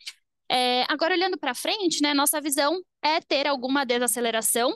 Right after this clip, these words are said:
ao longo do segundo semestre do ano, com menos estímulos fiscais e menor ajuda aí do ciclo de crédito. Inclusive, né, na nossa última revisão,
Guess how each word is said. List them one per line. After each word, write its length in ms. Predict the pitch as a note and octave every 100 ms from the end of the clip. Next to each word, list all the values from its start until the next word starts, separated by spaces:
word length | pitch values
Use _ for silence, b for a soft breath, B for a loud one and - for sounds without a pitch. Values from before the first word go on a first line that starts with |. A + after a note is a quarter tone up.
| -
ao 140 | C4 A#3
longo 320 | A#3 B3+ B3
do 100 | A#3+
segundo 420 | - A3+ A#3 A#3
semestre 520 | - A3+ A3 G#3+ -
do 120 | C#4+
ano, 320 | B3+ B3+ D4 E4+
com 200 | E4 D#4+
menos 360 | C#4+ D4+ D#4+
estímulos 560 | D#4+ - - C#4 C4+ -
fiscais 600 | D4+ - A#3 G#3+ C4 C4
e 40 |
menor 360 | C4+ C4 B3+ B3
ajuda 400 | C4+ C4 C4 B3+
aí 160 | B3
do 180 | A3 A#3
ciclo 540 | - - C#4 - D4 C4+
de 160 | D#4 -
crédito. 600 | - A3+ G#3 - - G3 - B B _ _ -
Inclusive, 600 | C#4+ D#4+ C4+ C#4+ F#4 E4+
né, 120 | C4+
na 140 | B3+
nossa 320 | B3 B3+ C#4+
última 480 | A#3+ C#4+ - E4+ C#4
revisão, 580 | B3 B3+ B3 C#4+ C#4 E4